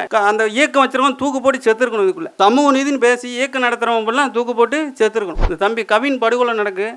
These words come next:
வழக்கமா அந்த படுகொலை எப்படி போயிரும் அப்படின்னா, இந்த ஜாதிய தலைவர்லாம் வருவாங்க, சேரை போட்டு உட்காருவாங்க, பேசுவாங்க. அந்த ஜாதி போராட்டமா அதை கொண்டு போய்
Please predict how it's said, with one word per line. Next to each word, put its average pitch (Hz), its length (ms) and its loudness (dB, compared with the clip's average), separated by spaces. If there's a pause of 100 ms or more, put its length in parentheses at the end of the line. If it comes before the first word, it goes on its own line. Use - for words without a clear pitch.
(140)
வழக்கமா 262 440 4 (380)
அந்த 214 200 2
படுகொலை 247 360 4 (280)
எப்படி 262 280 -2
போயிரும் 233 320 4
அப்படின்னா, 214 360 -2
இந்த 220 200 -4
ஜாதிய 247 360 4
தலைவர்லாம் 226 420 2
வருவாங்க, 214 320 2 (240)
சேரை 233 280 4
போட்டு 220 200 0
உட்காருவாங்க, 208 500 0 (140)
பேசுவாங்க. 202 460 2 (260)
அந்த 202 120 0 (100)
ஜாதி 254 320 4 (240)
போராட்டமா 247 500 2
அதை 226 120 -2 (120)
கொண்டு 233 240 0
போய் 226 180 6